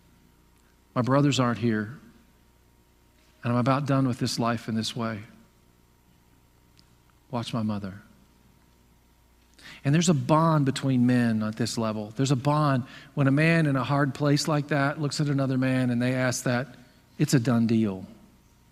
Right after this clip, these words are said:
That's a done deal. Now, what's interesting is this, that the, the thing that the, the Bible doesn't specifically say this, but this is what I believe. I'm good with it.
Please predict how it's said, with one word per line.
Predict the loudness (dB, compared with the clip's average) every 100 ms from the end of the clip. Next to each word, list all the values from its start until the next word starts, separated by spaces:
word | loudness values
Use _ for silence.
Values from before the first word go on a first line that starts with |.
| _ _ _ _ -8
That's | -2
a | 0
done | 0 -2
deal. | -2 -4 -6 -14 -20 -20 _ _ _ _ _ _ _ _ _ _ _ _ _ _ _ -20 -8 2
Now, |
what's | 4 6
interesting | 6 6 4 2 2
is | 2
this, | 2 0 -2 -6
that | -6 -2
the, | 0
the | 2
thing | 4 4 4
that | 2 -2 -12 -20 -20 _ -2
the, | -2
the | -2 -2 0
Bible | 4 4 4 2
doesn't | 2 2 2
specifically | -2 -4 0 0 0 2 2
say | 4 2 4
this, | 2 0
but | -2 0
this | 2
is | 2 0
what | 2
I | 2 4
believe. | 4 4 4 4 -2 -16 -20 -8
I'm | 0 2
good | 4 2
with | 2 0
it. | -2